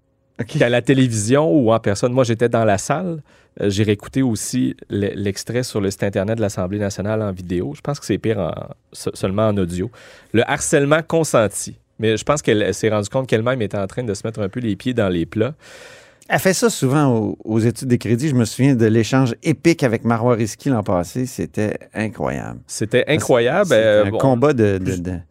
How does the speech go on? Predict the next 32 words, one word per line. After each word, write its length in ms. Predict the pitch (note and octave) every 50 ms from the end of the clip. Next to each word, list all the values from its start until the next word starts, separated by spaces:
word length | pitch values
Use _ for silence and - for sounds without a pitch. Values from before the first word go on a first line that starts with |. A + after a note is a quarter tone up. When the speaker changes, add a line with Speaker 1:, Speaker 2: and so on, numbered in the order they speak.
| _ -
Speaker 2:
ben, 100 | C3+ A#2+
plusieurs 240 | G#2+ C#3+ C3 D#3+ E3+
Speaker 1:
de, 60 | E3
Speaker 2:
avaient 160 | C3 A2+ A#2
parlé 220 | A2 A2+ G2+ A2+ C3
Speaker 1:
de 20 | -
Speaker 2:
carrément 300 | C3 A2 A2 A2 B2+ C3
Speaker 1:
coq. 100 | B2+ A#2+
Speaker 2:
de 40 | -
crêpage 440 | - - A#2 G#2+ - C3 B2+ B2 A2
de 60 | G#2+
chignon. 400 | G2 - - G#2 G2+ A2 C#3+ F3+ G3 A2
Speaker 1:
Ouais, 120 | B2 A#2+
ouais. 80 | A2 - _ _ _ _ _
Speaker 2:
Mais, 320 | - F#2+ G#2 G#2 G#2 G2+ - -
euh, 520 | G2 F#2+ F2+ F2+ F2+ F2 F2+ F#2 G2+ -
ce 100 | - -
qui 100 | - A2
est 40 | G#2+
triste 260 | - A#2+ C#3 C3+ B2+
de 80 | A#2 G#2+
cet 240 | - - G#2 F#2 _ _ _ -
exercice-là, 640 | - G2+ F#2+ G2+ G#2 - - F#2+ - - - C3+ D3
de 80 | C3+ A2
cette 220 | - - F2+ -
fois-là, 400 | - - G2 E2+ F#2 A2 C#3+ D3+
c'est 140 | - - -
que 100 | _ -
ça 140 | - - F#2
avait 140 | D#2+ F2 F2
rien 180 | F#2+ B2 E3+ D3
donné. 340 | C#3+ C#3+ E3 G3+ G#3 D3+